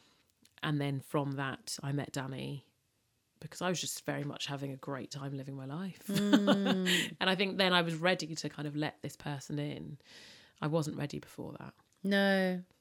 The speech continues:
Speaker 2: No. And I guess you don't know that until you're in it.
Speaker 1: No.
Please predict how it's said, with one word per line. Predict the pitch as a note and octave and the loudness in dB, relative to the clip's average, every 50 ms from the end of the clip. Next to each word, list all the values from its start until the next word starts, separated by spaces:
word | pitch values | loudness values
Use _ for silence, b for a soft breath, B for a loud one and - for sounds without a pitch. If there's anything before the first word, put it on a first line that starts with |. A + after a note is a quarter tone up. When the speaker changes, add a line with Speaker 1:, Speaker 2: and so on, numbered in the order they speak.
| _ _ _ _ _ _ _ _ _ _ _ _ _ _ - | _ _ _ _ _ _ _ _ _ _ _ _ _ _ 0
Speaker 2:
No. | - F#3 F#3 F#3 F3 E3+ E3 D#3+ | 4 6 6 6 6 4 2 0
And | - G3 G#3 | 2 6 6
I | G#3+ | 6
guess | F#3+ A#3 A#3 - - | 6 6 4 4 2
you | A3 | 6
don't | G3 G#3 G3 - | 6 6 6 6
know | F#3+ G3 G#3+ A#3 | 6 6 6 6
that | A3+ F3+ C#3+ - | 6 6 2 2
until | E3 E3+ - F#3+ E3 | 0 -2 0 0 2
you're | D#3+ E3 E3+ | 2 4 2
in | G3 G3+ E3 | 2 2 2
it. | C#3+ D3 - G#3+ | 0 0 0 2
Speaker 1:
No. | G3+ A#3 B3+ C4 A3+ G3+ D3+ | 2 2 4 4 2 0 -2